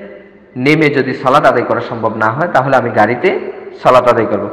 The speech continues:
আল্লাহ পাক রব্বুল আলামিন বলছেন, "ফাত্তাকুল্লাহা মাস্তাতাতুম", তোমরা তোমাদের সাধ্য অনুযায়ী আল্লাহকে ভয় করো। অর্থাৎ আল্লাহ পাক রব্বুল আলামিন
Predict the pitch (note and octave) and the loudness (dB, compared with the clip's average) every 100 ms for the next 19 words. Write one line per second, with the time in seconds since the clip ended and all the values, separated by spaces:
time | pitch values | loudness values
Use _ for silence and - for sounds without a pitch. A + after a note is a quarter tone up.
0 | - - - - - - - E3 G#3+ A3 | -12 -16 -20 -20 -20 -6 2 4 4 4
1 | A3+ G3+ A3 D#3 D3+ D#3+ D#3 D3 C#3+ F#3+ | 4 6 6 6 4 4 4 2 2 0
2 | G#3+ - F3+ - D3+ F3 F3 G#3 A#3 G3 | 0 0 2 2 0 0 4 4 4 2
3 | C3+ G#2+ C3 C#3 B2 - G#2 - - B2 | 0 0 2 4 4 2 -8 -10 -8 -6
4 | D#3 C3+ C3 C3+ - A#2 A#2+ C#3 E3+ - | -6 -4 -6 -8 -8 -8 -8 -4 0 0
5 | B2 A#2 - G3 B3+ B2+ C#3 C3 B2+ A#2 | 2 0 -2 -6 -6 0 2 4 4 2
6 | F#2+ - - - - - - - - - | 2 -4 -8 -12 -14 -16 -20 -20 -6 -2
7 | C3+ - E3+ C3 D3+ - - - - - | -2 0 4 6 6 4 -4 -8 -12 -14
8 | - - C#3 F3+ G3+ - D#3+ B2 C3+ B2 | -8 -2 2 4 2 2 0 2 4 6
9 | A#2+ C3 E3 G3+ | 6 2 0 -2